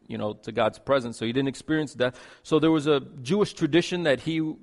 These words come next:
could serve as a messianic figure and come and help in the time of need. So they think he's calling on Elijah. And they use this again as an opportunity to make fun. Forty-eight,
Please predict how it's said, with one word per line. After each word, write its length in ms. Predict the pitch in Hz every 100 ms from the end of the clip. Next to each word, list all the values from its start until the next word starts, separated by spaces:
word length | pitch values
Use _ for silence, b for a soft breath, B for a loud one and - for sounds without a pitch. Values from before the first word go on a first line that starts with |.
| _
could 160 | 151 -
serve 300 | 165 156 139
as 100 | 120
a 60 |
messianic 500 | 139 139 147 139 127
figure 380 | - 180 151 120
and 120 | 107
come 300 | - 143 139
and 100 | 117
help 240 | 131 139 -
in 100 | 110
the 60 |
time 280 | - 127 117
of 100 | 107
need. 260 | 151 147 107
So 100 | 120
they 100 | 123
think 300 | - 139 - B B
he's 160 | 151 -
calling 360 | - 151 151
on 140 | 139 123
Elijah. 540 | 113 113 117 120 160 - _ _ _ _ _ _ _ _ -
And 80 | 127
they 80 |
use 180 | 127 143
this 160 | 131 120
again 280 | 120 127 127
as 100 | 117
an 80 |
opportunity 520 | 120 117 117 131 131 120
to 80 | 113
make 200 | 117 -
fun. 400 | 110 110 139 143 b b b 120
Forty-eight, 680 | 107 131 139 123 123 185